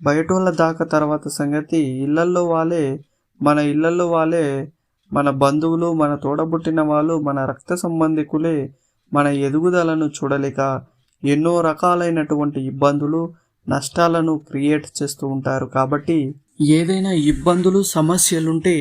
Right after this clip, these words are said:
దైవానికి చెప్పుకోండి, లేదా మీ కుటుంబ సభ్యులకు చెప్పుకోండి. మీ భార్య, మీ భర్తలకి, మీ తల్లిదండ్రులకి, మీ బిడ్డలకి ఇలా చెప్పుకోండి, కానీ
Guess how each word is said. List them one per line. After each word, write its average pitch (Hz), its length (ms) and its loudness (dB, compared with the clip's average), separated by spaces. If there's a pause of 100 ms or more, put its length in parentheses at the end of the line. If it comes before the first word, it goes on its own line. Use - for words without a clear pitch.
(520)
దైవానికి 165 600 0
చెప్పుకోండి, 156 720 0
లేదా 151 400 2
మీ 151 180 0
కుటుంబ 175 380 0
సభ్యులకు 160 580 0
చెప్పుకోండి. 170 760 0 (440)
మీ 147 120 4
భార్య, 151 520 2
మీ 156 220 2
భర్తలకి, 180 720 0
మీ 156 160 0
తల్లిదండ్రులకి, 160 920 0 (560)
మీ 151 120 6
బిడ్డలకి 175 600 0
ఇలా 147 220 2
చెప్పుకోండి, 147 580 -2
కానీ 151 400 2